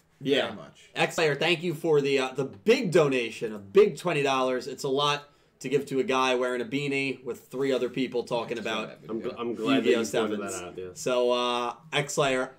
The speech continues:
Speaker 1: I'm greatly thankful for you. Thank you so much for the big donation. Um, yeah, uh, duel-wise, actually, this was my least favorite of the finales. I thought Yuga Roa and Yuga Nail was better duel-wise.
Speaker 2: Yes.
Speaker 1: Episode-wise, I think I liked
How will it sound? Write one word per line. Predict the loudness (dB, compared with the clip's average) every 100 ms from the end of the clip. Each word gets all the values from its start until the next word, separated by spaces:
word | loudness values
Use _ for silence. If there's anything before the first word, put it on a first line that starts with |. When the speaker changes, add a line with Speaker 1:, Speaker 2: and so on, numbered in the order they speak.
| -10
Speaker 1:
I'm | -6 -4 0
greatly | 2 2 2
thankful | -2 -4 -4 -8
for | -6
you. | -6 -2
Thank | -4 -4
you | -6
so | -4 -2
much | -4 -4
for |
the | -4
big | -4 -4
donation. | -4 -6 -8 -8 -10 -10
Um, | -6 -6 -6 -10 -16 -20 -20 _ _ -10
yeah, | 0 2 2
uh, | -2 -4 -4
duel-wise, | 0 2 4 4 2 0
actually, | 0 -2 -2 -2 0
this | 0
was | 0 0 0
my | -2
least | -2 -4 -2
favorite | -2 -2
of | -4
the | -6
finales. | -10 -12 -10 -10 -8
I | -4
thought | 0 0
Yuga | 0 0 0
Roa | 2 2 0 -2 -6 -18 -6
and | -4 -2
Yuga | 0 0
Nail | 0 0
was | 0 -2
better | 0 2 0 -4 -6
duel-wise. | 2 4 4 2 2 0 -2 -8
Speaker 2:
Yes. | -4 -4 -4 -6 -2
Speaker 1:
Episode-wise, | -2 -2 6 6 8 6 6 4 2
I | -2 -6
think | -4 -2 -2 -2
I | -2
liked | 0 2 2 2 0 -16